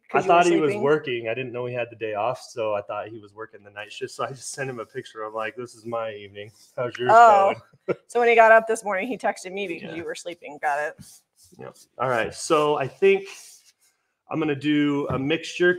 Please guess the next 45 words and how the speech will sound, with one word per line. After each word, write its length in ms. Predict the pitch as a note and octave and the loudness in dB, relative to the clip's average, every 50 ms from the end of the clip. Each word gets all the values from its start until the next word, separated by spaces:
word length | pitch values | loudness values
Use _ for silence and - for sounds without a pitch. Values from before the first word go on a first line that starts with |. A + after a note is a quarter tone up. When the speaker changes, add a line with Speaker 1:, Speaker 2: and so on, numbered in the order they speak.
| - | 0
Speaker 1:
'cause 300 | - E3+ D3 C#3+ C3+ - | 0 0 0 0 -2 -6
turquoise 840 | - - - F3 D#3+ D#3+ - F3 E3+ E3 E3+ E3+ E3 E3 E3 C3+ C#3 | -8 -4 -2 -2 -2 -2 -2 -2 0 0 2 2 0 0 0 -2 -2
and 180 | C#3 C3+ B2+ | -4 -4 -4
greens 540 | A2+ B2+ C#3 D3 D3+ D#3+ E3 E3+ E3 C#3+ C3 | -4 -4 -2 -2 0 0 0 0 -2 -2 -2
and 160 | D3 C3+ B2+ | -4 -4 -4
blues 400 | A#2+ C3 C#3+ D3+ D#3+ E3+ D#3+ B2+ | -2 -2 -2 0 0 -2 -2 -4
go 220 | A2+ C3+ C3 C3 B2 | -2 -2 0 0 -2
real 360 | A2+ A2+ B2 C3+ C#3+ C#3 C3 | -2 -2 0 0 2 2 2
well 300 | B2 B2+ C3 C#3 D3 C#3 | 0 2 2 2 2 2
with 200 | B2 C3 B2 - | 0 -2 -6 -6
this 180 | B2 A#2+ A2 A2 | -10 -10 -10 -10
rust 400 | G#2 A2+ A#2 B2+ B2+ - - _ | -6 -4 -4 -4 -4 -6 -10 _
color. 240 | - C3+ B2 C3+ C#3 C3+ | -8 -6 -4 -4 -4 -6
You 120 | B2+ G#2+ | -8 -12
kinda 240 | - C3 A#2+ A#2+ A#2+ | -12 -10 -10 -10 -10
saw 340 | - - B2+ A#2+ A#2+ A#2 A#2 | -10 -6 -4 -2 -2 -2 -2
on 100 | A2+ G#2+ | -4 -6
that. 260 | G#2+ A2+ A#2+ A#2+ G#2+ | -6 -6 -6 -6 -8
It 80 | F#2+ F#2+ | -10 -12
really 220 | A2+ A#2 A2+ A2+ A2 | -12 -12 -10 -10 -10
made 240 | A2+ A2+ A2 A2 | -8 -8 -6 -8
it 140 | A2 G#2 _ | -8 -10 _
pop 240 | - A2+ G#2+ G#2 - G#2 | -6 -6 -6 -4 -4 -4
out 260 | G2+ G#2+ A2+ A#2 A2+ | -4 -4 -4 -4 -6
and 60 | G#2 G#2 | -10 -16
you 60 | F#2+ | -18
could 160 | - G2+ - | -20 -20 -20
see 260 | - - - A#2 A#2 | -18 -14 -10 -8 -6
it. 100 | A#2 - - _ _ _ _ _ _ _ - | -6 -8 -10 _ _ _ _ _ _ _ -14
Almost 360 | - A2+ A#2+ A#2+ G#2+ - - | -10 -8 -8 -8 -8 -10 -10
gave 200 | - A2 A2 G#2+ | -8 -6 -6 -6
it 140 | A2 G2+ F2 | -6 -8 -4
not 240 | C3 D#3 D#3+ D#3 C3 | -2 0 2 2 0
a, 100 | G#2+ - - _ - | -2 -4 -8 _ -4
not 240 | D3+ D#3+ C#3+ C3+ | -2 -2 -2 -2
quite 240 | - - D3 C3+ B2+ | -2 0 0 0 0
a 80 | A2 G2+ | -2 -4
copper 460 | - - A2 G2 G2+ G2 G#2+ G#2+ A2 | -2 0 2 2 2 2 -2 -4 -2
look, 280 | A2 A2 G#2+ A2 G#2+ - | -2 -2 -2 -4 -4 -4
right? 300 | G2+ G2 G2+ G#2+ G2+ F2+ | -2 -2 -2 -2 -4 -8
It 180 | G#2 G#2 G#2 | -10 -10 -10
wasn't 380 | G#2 G#2+ G#2+ G2 G#2+ G2+ F#2+ F#2 | -8 -10 -10 -10 -10 -12 -10 -6
that 260 | F#2+ F#2+ F#2+ F#2 - | -6 -6 -6 -6 -10
tur-, 220 | - A2 G#2 G2+ _ _ _ - | -10 -12 -12 -12 _ _ _ -10
that's, 280 | G#2 G2+ - - - | -10 -10 -10 -14 -20